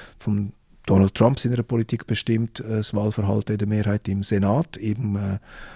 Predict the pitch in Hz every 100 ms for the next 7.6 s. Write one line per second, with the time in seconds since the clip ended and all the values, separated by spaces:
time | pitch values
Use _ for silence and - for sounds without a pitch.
0 | - - - 107 107 - 110 107 120 151
1 | 156 131 131 135 - - - - - 113
2 | 117 107 - 110 - 104 104 104 101 98
3 | - 120 - 156 190 208 - 120 - 110
4 | - 104 104 101 98 98 104 110 123 147
5 | 143 143 127 - 117 - - - - 117
6 | 139 - - 120 120 113 110 110 - 101
7 | - 110 151 156 156 165